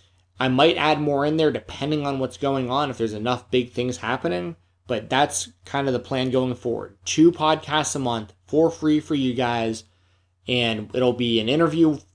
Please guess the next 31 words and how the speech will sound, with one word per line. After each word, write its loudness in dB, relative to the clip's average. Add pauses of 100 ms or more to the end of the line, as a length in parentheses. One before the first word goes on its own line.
uh, 4
and 0
it'll 0
also 2
be -2
a -2 (200)
prediction 0
podcast. -12 (1120)
All 4
right, 6 (440)
that's -2
what 2
to 4
expect. 2 (100)
I'm -6
gonna -2
thank -2
my 0
sponsors -2
and -6
a -6
few -2
other 2
people, -2 (600)
uh, 0
that 0
are 0
very 2
important -2
to -8
me, -4